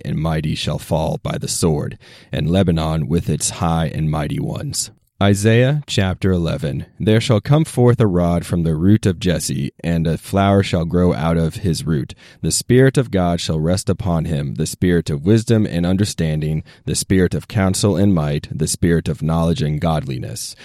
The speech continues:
The Spirit of the fear of God shall fill him. He shall not judge by reputation nor convict by common talk,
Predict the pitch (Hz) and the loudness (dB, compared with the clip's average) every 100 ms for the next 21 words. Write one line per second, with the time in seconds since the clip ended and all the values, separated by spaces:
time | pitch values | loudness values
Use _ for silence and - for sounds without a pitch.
0 | - - 87 - 123 131 123 95 87 87 | -16 -8 -8 2 4 4 2 -2 -2 -4
1 | - 113 120 120 98 85 80 - 82 - | 2 2 4 2 0 0 0 -2 -6 -2
2 | 107 92 82 71 - 80 76 82 78 87 | 0 0 0 -6 -6 -6 -4 -2 -2 -2
3 | 82 85 87 87 - 82 82 85 82 - | -4 -2 -2 -2 -2 -2 0 -2 -4 0
4 | 113 117 107 85 80 - 82 78 90 - | 0 2 0 -2 -4 -4 -6 -2 -2 -2
5 | 85 78 - 73 71 69 - 98 80 | -4 -4 -6 -6 -6 -8 -2 -2 -2